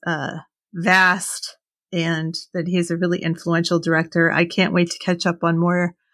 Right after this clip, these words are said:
of the man's catalog so I can celebrate it. And, um, I'd really love to hear from you about what your favorite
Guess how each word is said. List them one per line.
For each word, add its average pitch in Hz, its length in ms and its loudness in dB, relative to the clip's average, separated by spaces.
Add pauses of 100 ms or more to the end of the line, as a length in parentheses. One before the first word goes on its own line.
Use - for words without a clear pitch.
(340)
of 175 160 -2
the 160 120 -4
man's 156 420 -6
catalog 208 680 2
so - 180 -10
I 151 60 -8
can 165 180 -10
celebrate 208 680 0
it. 202 320 0 (580)
And, 170 500 -2 (120)
um, 170 200 -4
I'd 175 160 -4
really 220 540 2
love 190 640 0
to 196 100 -4
hear 190 200 2
from 180 260 2
you 190 240 4
about 160 260 0
what - 160 -4
your 190 120 -2
favorite 180 480 -2